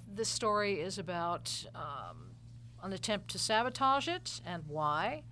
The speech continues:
and the people who step in to attempt to prevent the sabotage, and this is an excerpt. "My friends,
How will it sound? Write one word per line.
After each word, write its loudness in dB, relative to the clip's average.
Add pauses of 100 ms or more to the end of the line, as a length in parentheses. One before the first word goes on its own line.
(360)
and 2
the -4
people -2
who -2
step 4
in 4
to 0
attempt 2
to 0 (540)
prevent 2
the -6
sabotage, 2
and -4
this -6
is -4
an -2
excerpt. 0 (2250)
"My 10
friends, 6